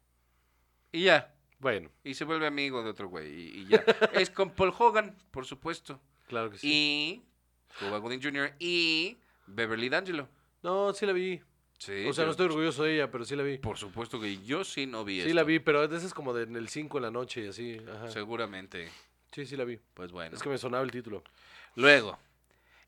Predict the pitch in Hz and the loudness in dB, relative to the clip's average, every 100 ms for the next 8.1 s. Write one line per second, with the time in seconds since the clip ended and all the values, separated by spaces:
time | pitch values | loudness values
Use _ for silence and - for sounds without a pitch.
0 | - 135 135 147 185 190 165 - 147 139 | -2 0 0 0 0 2 2 2 -2 -6
1 | 143 123 107 101 98 95 - 139 135 135 | -8 -8 -8 -8 -8 -8 -8 -10 -8 -6
2 | 139 - 110 - 123 120 123 123 113 117 | -6 -8 -16 -8 -6 -4 -2 -2 -2 -4
3 | 127 131 120 107 101 104 110 120 113 113 | -4 -6 -8 -10 -8 -8 -8 -6 -8 -8
4 | 123 131 135 135 139 139 147 139 165 - | -4 -2 -4 -8 -10 -6 -6 -6 -8 -10
5 | 123 131 175 214 _ _ _ - _ - | -14 -10 -10 -10 _ _ _ -20 _ -6
6 | 107 104 101 101 107 113 127 135 131 117 | -2 0 0 0 -2 -2 -2 0 0 0
7 | - 143 156 143 127 127 123 110 101 90 | 4 4 4 0 -4 -4 -4 -4 -4 -4